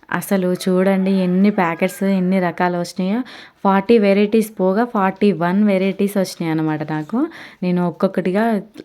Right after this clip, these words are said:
కింద ఫ్లోర్పై వేసి చూపిస్తాను చూడండి. పాలకూర, అలసింతకాయ, తోటకూర, ఇది, ఇది మిర్చి,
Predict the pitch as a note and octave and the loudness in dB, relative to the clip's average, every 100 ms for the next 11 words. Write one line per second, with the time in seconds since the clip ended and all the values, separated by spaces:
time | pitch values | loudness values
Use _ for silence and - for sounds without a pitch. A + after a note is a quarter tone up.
0 | - - F#3+ F#3 F3+ F3+ F3+ F3+ F#3 E3+ | -6 -2 0 0 0 2 2 0 -2 -2
1 | E3 E3+ D#3+ D#3 D#3 D3 D#3 D#3+ D3 D3 | -4 -6 -4 -6 -6 -6 -6 -4 -4 -4
2 | D3+ C4 F#4 _ _ _ _ - - _ | -2 -4 -4 _ _ _ _ -20 -20 _
3 | - - F#3+ F3+ F#3 F#3+ F#3+ F#3+ F3+ E3 | -20 -4 0 2 2 -2 0 0 0 -2
4 | D#3 - _ _ _ _ _ _ _ _ | -4 -8 _ _ _ _ _ _ _ _
5 | - - - _ _ _ - F#3+ F#3+ - | -20 -20 -20 _ _ _ -2 0 0 -2
6 | F#3 E3+ E3+ E3+ D#3+ D#3+ D#3+ D#3+ _ _ | -2 -2 -4 -4 -2 -2 -4 -8 _ _
7 | _ _ _ _ _ _ _ _ _ _ | _ _ _ _ _ _ _ _ _ _
8 | _ _ _ _ - G3+ G3 G3+ G#3 F#3 | _ _ _ _ 4 4 4 0 0 0
9 | D#3 D3+ D#3 G3+ D#4+ - - - _ _ | 0 0 0 0 -2 -4 -20 -20 _ _
10 | _ - _ _ - _ _ - - - | _ -20 _ _ -20 _ _ -20 -20 -20
11 | - - - - - - - G3 F#3 G3 | -20 -20 -20 -20 -20 -20 -2 2 2 2
12 | F#3+ F#3+ - - G#3 E3 | 2 0 -4 -4 -4 -4